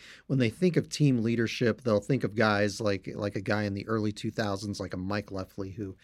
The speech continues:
you know, I will admit he was not the most skilled player on the team. He was one of those kind of workhorse lunch pail type of guys, but he had the great leadership,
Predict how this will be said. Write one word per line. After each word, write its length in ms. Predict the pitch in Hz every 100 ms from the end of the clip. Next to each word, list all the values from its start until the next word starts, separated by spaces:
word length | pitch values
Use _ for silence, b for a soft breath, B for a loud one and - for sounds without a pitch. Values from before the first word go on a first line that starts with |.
| B B B B B B
you 160 | - 131
know, 240 | 120 113 -
I 140 | 135
will 180 | 127 127
admit 260 | 120 131
he 100 | 120
was 200 | 117 117
not 220 | 127 131 123
the 60 |
most 320 | 120 110 -
skilled 360 | - 139 117 95
player 400 | - 123 110 104
on 140 | 104
the 80 | 95
team. 560 | - 143 117 107 104 104 B B B
He 120 | 143
was 140 | 127
one 120 | 127 123
of 80 |
those 200 | 117 113
kind 220 | - 135 113
of 320 | 101 - - _ -
workhorse 640 | 127 131 - 131 113 -
lunch 300 | 113 117 110
pail 280 | - 117 104
type 280 | 101 107 104
of 120 | 101
guys, 440 | - 101 95 101 -
but 200 | 104 95
he 160 | 107
had 240 | 104 104 107
the 120 | 104
great 400 | - 107 104 -
leadership, 720 | 101 107 104 - - 92 -